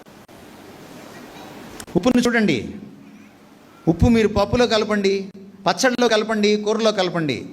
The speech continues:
అది మీకు కనపడదు, మీ కంటికి కనపడదు, అది మమేకమైపోతుంది. కానీ మీరు చేతిలో వేసి నాకండి ఒక చుక్క, ఫస్ట్ తెలిసేది ఏంటంటే ఉప్పే.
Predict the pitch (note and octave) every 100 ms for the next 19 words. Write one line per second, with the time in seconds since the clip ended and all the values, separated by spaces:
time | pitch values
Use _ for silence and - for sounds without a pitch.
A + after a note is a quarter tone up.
0 | - - - - - - C#3 D3 D3 D3+
1 | D3+ B2+ A2 C3+ D3 D3 C#3+ B2+ A2+ E2
2 | - - - - - - - - - -
3 | - - - - - D3+ F#3+ F#3+ B3+ C4
4 | C4+ C#4 A#3 F3 C3+ F#2 - - - -
5 | - - - - - - - - - -
6 | E3 F#3 F3 F3+ A3 A3+ G#3 G3 F3+ E3+
7 | F3+ F#3+ D#3 C3 C3 B2+ B2+ - C#3 C3
8 | - - - - - - - - - -
9 | - F3 - A3+ G3 F#3+ F3+ D3+ C#3 A#2+
10 | G#2+ G2 F#2 - - - - - - -
11 | A#2 G#2+ C3 G#2 F2 D#2+